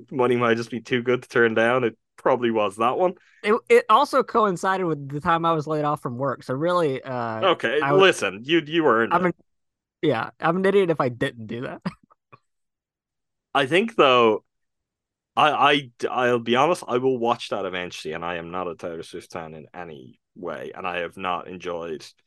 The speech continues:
Speaker 1: things I have watched previously from, like, the Taylor Swift, you know, arm of, "Here's, here's my music in sort of filmic form."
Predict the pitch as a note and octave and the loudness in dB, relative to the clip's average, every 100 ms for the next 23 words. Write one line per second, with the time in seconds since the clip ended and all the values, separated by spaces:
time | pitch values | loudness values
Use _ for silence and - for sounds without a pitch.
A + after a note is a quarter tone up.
0 | _ _ _ _ _ _ G#2 F#2+ F#2 F#2+ | _ _ _ _ _ _ -4 -4 -2 -2
1 | F2+ F#2 G2 - - G2+ G2 B2 B2+ C#3+ | -2 -4 -6 -8 -8 -6 -2 -2 0 0
2 | D3 D#3 G#2+ F#2+ F#2 F2 G2+ - A#2+ _ | -2 -2 -2 -2 -2 -6 -6 -10 -12 _
3 | _ _ _ - F2+ F2+ - F#2+ F2 - | _ _ _ -6 -4 -4 -4 -6 -6 -10
4 | - - - E2 F2 E2+ D#2+ - _ _ | -20 -20 -14 -12 -8 -8 -8 -12 _ _
5 | _ _ - G2+ G2+ G2 F#2+ F#2 F2+ - | _ _ -8 0 2 2 0 -2 -4 -4
6 | G2+ G2+ F#2 - A#2 A2+ G#2 G2+ G2 F#2+ | -2 0 -2 -4 0 0 0 -4 -4 -6
7 | G#2 G#2 G2 - F#2+ G2 F#2 F#2 A2 - | -6 -6 -8 -8 -4 -4 -4 -10 -12 -6
8 | G2 G2 G#2+ G#2 - A2 G#2 G2 - A#2 | -2 -2 -4 -6 -4 -4 -4 -8 -4 2
9 | B2 F3 | 4 2